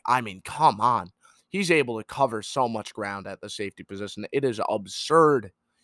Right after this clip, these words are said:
He makes it a lot harder to throw the ball deep, and I think him and Justin Reed are gonna emerge as one of the best safety duos in the league, and I think it's gonna be part of the reason that this Chiefs team is the best team in football. And I've said that multiple times now.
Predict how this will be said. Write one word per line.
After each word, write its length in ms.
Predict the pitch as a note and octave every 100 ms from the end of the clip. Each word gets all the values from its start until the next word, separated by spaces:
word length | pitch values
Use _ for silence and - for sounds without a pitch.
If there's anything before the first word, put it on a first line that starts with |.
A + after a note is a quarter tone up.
| _
He 60 | D#3
makes 220 | D#3+ D3
it 60 | C3
a 40 |
lot 380 | A2+ A#2+ C3+ -
harder 300 | C#3 C3 B2
to 120 | A#2
throw 220 | B2 B2
the 80 | A2+
ball 160 | A2+ A2
deep, 260 | A#2 - -
and 140 | A#2+
I 100 | A#2
think 320 | - C3+ - _ _ _ _ -
him 160 | F#3
and 100 | G#3+
Justin 280 | F3+ F3 D#3+
Reed 180 | G#3 G#3+
are 80 | C#3+
gonna 220 | D3+ D3+
emerge 300 | C#3 G3+ D#3
as 100 | A#2+
one 140 | B2+
of 60 | C3+
the 60 |
best 200 | A#2+ C3+
safety 280 | - C#3 C3
duos 260 | C3 C#3 C#3
in 80 | C#3
the 80 |
league, 260 | D#3+ G3+ F2+
and 140 | - A2+
I 80 | A2+
think 220 | C3+ A#2+
it's 120 | G#2
gonna 160 | C3 B2
be 100 | A#2
part 260 | - C3+
of 80 | C#3
the 60 | C3
reason 260 | E3+ F3
that 160 | A#2+ A#2
this 160 | C3
Chiefs 400 | - - G#3+ G3+
team 300 | - E3+ C3 C3 _ _ _ -
is 180 | C#3+ A#2+
the 100 | C3
best 200 | B2 -
team 160 | B2
in 40 | A2
football. 380 | A2 - C#2 -
And 160 | A#2+ A2+
I've 220 | A#2 A2+
said 180 | - D#3+
that 220 | D3+ -
multiple 380 | B2 D3 - E3
times 340 | - G3 G#3
now. 260 | C#3 A#2 B2